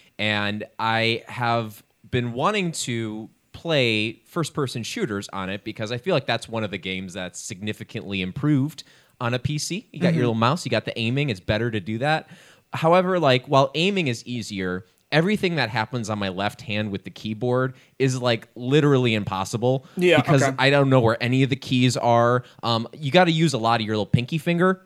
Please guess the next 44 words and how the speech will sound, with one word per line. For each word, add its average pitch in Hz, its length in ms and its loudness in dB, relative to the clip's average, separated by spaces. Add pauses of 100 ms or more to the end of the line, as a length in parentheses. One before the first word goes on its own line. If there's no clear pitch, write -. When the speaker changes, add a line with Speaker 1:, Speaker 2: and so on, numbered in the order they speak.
Speaker 1:
My 170 180 2
pinky 180 260 4
Speaker 2:
Mm. 160 60 -2
Speaker 1:
finger 143 160 0
doesn't 127 260 0
do 139 160 4
a 127 40 4
lot 95 180 0
of 92 80 -8
things 95 280 -6
usually, 92 380 -4
so, 101 180 -2
like, 98 240 0
the 104 80 -8
fact 120 260 -2
that 123 200 -4
all 110 120 2
of 113 60 -4
a 123 60 -2
sudden 117 240 -2
it's 110 140 -4
an 107 60 -4
important 110 640 -4 (300)
aspect 101 480 -4
of 98 140 -4
my 98 100 0
game 98 280 -2
playing 139 340 -2
is 120 100 -4
Speaker 2:
Yeah. 135 80 0
Speaker 1:
very 165 200 0
difficult. 117 540 -4
So, 95 360 -2 (420)
um, 120 500 4 (200)
I 127 480 4 (720)
decided 214 640 0
to - 80 0
play 120 520 2
Rage 117 600 -2
two 175 360 0
'cause 123 160 -2
that 110 160 0
was, 104 500 -2
uh, 90 460 -2